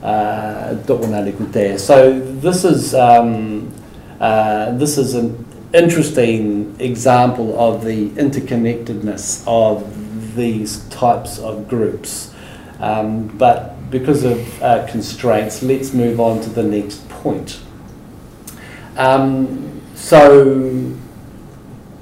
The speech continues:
what I would, what I would like to, um, what I'd like to just, uh, point out is, is to try and place the arrival of the, of the Ahmadiyya in South Thailand and the East Coast more generally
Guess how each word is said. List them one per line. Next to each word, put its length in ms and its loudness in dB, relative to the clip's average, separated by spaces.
what 220 2
I 160 6
would, 280 6
what 160 6
I 140 8
would 120 4
like 320 6
to, 400 2
um, 920 0
what 160 2
I'd 120 4
like 200 2
to 80 -8
just, 300 -6
uh, 220 0
point 320 0
out 340 4
is, 440 -4
is 320 -6
to 180 2
try 380 6
and 180 2
place 520 2
the 180 2
arrival 1040 6
of 360 2
the, 420 -2
of 120 -6
the 100 -4
Ahmadiyya 800 -2
in 180 -4
South 360 -2
Thailand 440 0
and 180 0
the 100 -8
East 220 -8
Coast 260 -4
more 140 -2
generally 580 0